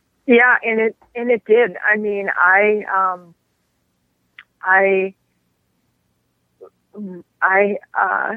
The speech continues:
you know, what entertained me is a cardinal out my window, you know? I mean, I could see this cardinal, like, every day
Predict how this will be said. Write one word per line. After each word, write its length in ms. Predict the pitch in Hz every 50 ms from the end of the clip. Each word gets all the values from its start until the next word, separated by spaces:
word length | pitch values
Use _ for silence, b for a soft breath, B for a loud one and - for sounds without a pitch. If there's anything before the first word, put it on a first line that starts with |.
| 214 _ _ _
you 380 | - 208 202 185 - - 220 208
know, 140 | 185 180 185
what 260 | 190 180 202 170 - -
entertained 800 | 196 214 233 220 - 214 196 - - - - 208 202 196 208 202
me 320 | 196 185 185 190 220 240 -
is 340 | - 190 190 190 180 175 170 -
a 60 | -
cardinal 600 | - - - - 185 185 190 185 190 190 190 190 185
out 200 | 175 175 - -
my 160 | 175 180 180
window, 500 | 180 190 180 180 180 185 175 196 226 240 _ _ _ _ _
you 120 | 190 196 185
know? 280 | 175 175 175 196 220 220 214
I 80 | 156
mean, 160 | 170 185 180 175
I 100 | 170 175
could 180 | - - 170 - - -
see 120 | 202 202
this 160 | 185 190 185 - -
cardinal, 500 | - - 190 180 190 190 180 196 196 208
like, 160 | 196 175 175 - -
every 320 | - 196 196 185 190 196 180
day 360 | 180 190 165 165 175 190 196